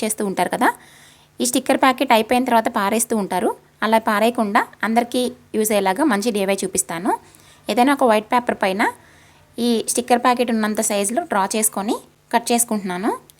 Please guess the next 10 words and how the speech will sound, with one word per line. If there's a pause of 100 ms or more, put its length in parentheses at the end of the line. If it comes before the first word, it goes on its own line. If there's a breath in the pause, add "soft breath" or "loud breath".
ఈ
కట్
చేసుకున్న (100)
వాటిని (220)
వెనక (140)
ముందు (300)
ఈ
నేమ్స్
ఇవన్నీ
కనబడకుండా